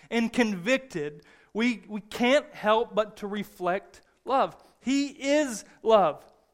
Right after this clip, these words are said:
And we, we are living in light of that. He is, we are, is about knowing who God is and knowing who we are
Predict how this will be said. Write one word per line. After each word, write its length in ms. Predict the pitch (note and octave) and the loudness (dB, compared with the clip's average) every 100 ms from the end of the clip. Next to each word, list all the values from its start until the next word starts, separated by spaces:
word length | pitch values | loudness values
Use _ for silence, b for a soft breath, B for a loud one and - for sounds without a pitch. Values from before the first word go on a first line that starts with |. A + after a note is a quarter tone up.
| _ _ _ _ G3+ | _ _ _ _ -6
And 100 | A3 | 0
we, 280 | C4 C#4+ | 4 2
we 340 | - G3 C#4 C#4+ | 2 0 2 2
are 600 | A#3 A#3+ C4 C4+ B3 G#3 | 2 4 8 8 6 4
living 440 | G3 A3+ A3 B3+ B3+ | 4 4 4 2 -2
in 180 | A3 G3+ | -4 2
light 340 | G3 G#3 G#3 | 4 4 2
of 200 | F#3 D#3 | -6 -4
that. 280 | D#3 C#3 - _ _ b b b b | -8 -8 -16 _ _ b b b b
He 480 | - C4+ C#4+ B3 C4+ | 2 4 4 2 2
is, 180 | C4 G3 | 2 0
we 240 | A#3 B3 | 0 4
are, 220 | A3+ A3 | 6 6
is 120 | A3+ | 4
about 300 | G3+ G#3 G#3+ | 2 0 0
knowing 420 | G3 G#3 A#3+ C4+ A3+ | 2 2 4 2 -2
who 140 | A3 | -4
God 460 | F3 F#3+ G#3 A3+ G#3 | 0 4 4 2 0
is 300 | F3+ F3+ F3 | -4 -4 -6
and 120 | F3+ | -4
knowing 280 | G3 G#3+ G#3 | -2 0 -2
who 120 | G3 | -4
we 380 | E3+ G3+ B3+ C4 | -6 -4 -2 -2
are 460 | F#3 E3+ D#3+ D#3+ | 0 0 0 -2